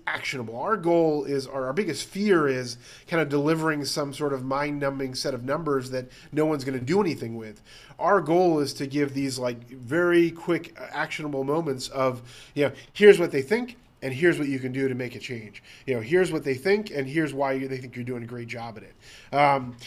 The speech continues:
and so, uh, it, it's, it's our job from a data visualization standpoint to make sure that everything we provide is, is actionable on, on the part of the,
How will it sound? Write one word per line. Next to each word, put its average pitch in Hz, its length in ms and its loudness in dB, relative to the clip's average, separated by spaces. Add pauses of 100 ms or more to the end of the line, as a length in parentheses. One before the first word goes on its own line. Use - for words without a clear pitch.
(140)
and 135 180 -4
so, 139 580 2
uh, 120 360 -4
it, 135 180 -12
it's, 139 200 -2
it's 147 160 -8
our 156 280 2
job 135 380 0
from 131 160 -6
a 123 120 -4
data 135 380 -2
visualization 120 800 -2
standpoint 120 600 -10 (280)
to 151 100 -2
make 147 220 2
sure 139 360 2
that 131 160 -4
everything 147 440 -2
we 131 100 -4
provide 120 720 -2 (260)
is, 120 280 -2
is 123 180 -4
actionable 113 720 -10
on, 113 300 -10
on 117 80 -14
the 110 80 -12
part 113 260 -4
of 107 120 -10
the, 107 340 -12